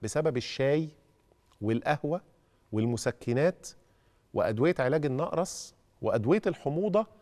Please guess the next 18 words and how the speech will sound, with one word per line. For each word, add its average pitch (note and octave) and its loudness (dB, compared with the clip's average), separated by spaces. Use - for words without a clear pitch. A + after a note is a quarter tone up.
وحاجة A3 2
غريبة E3+ 2
جدًا G#2 -4
تمنع D#3 2
امتصاص A2 -6
الحديد، F#2 -6
اللب. C3 4
عارفين F#3+ 0
اللب F#3 2
بتاع B2+ 2
التسالي B2+ 0
ده؟ A#2 -2
اللب D3+ 4
الكتير F#3+ -2
ده F#3 4
يمنع G3 2
امتصاص B2+ -6
الحديد. F#2 -10